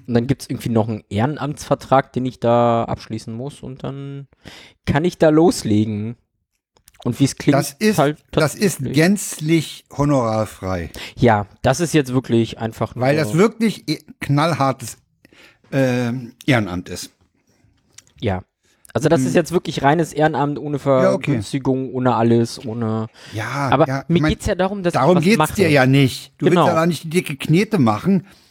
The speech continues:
Speaker 1: Ja,
Speaker 2: sondern du
Speaker 1: genau.
Speaker 2: willst das ja für was ganz anderes nutzen.
Speaker 1: Für Ruhm und Ehre. Ähm,
Speaker 2: Ja.
Speaker 1: <laughs> nee,
Speaker 2: Das ist doch okay.
Speaker 1: genau, nö, hab ich hier auch so gesagt, so mein Fokus liegt drauf, halt was regelmäßig zu tun.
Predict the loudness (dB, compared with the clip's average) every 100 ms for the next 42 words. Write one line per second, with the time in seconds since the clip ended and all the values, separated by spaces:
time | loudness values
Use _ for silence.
0 | _ 0 2 2 -2 -12 _ _ _ -16
1 | -2 2 2 2 0 0 0 0 0 0
2 | -4 0 0 2 2 -2 0 0 0 -4
3 | -10 -10 -2 0 2 0 2 0 0 -4
4 | -8 -20 -20 -4 0 0 2 2 2 0
5 | 2 2 2 0 -8 -20 -20 -18 -18 _
6 | -18 -18 -18 -20 -20 -14 -10 -8 -2 2
7 | 4 4 0 -2 -4 -6 -2 0 0 2
8 | 2 0 -4 -14 -20 -20 _ -4 0 0
9 | 2 2 2 0 0 2 2 2 0 0
10 | 0 -2 -4 -8 -10 -4 -2 0 -2 -4
11 | -2 -2 -2 -4 -8 -14 -12 -6 -4 -4
12 | -10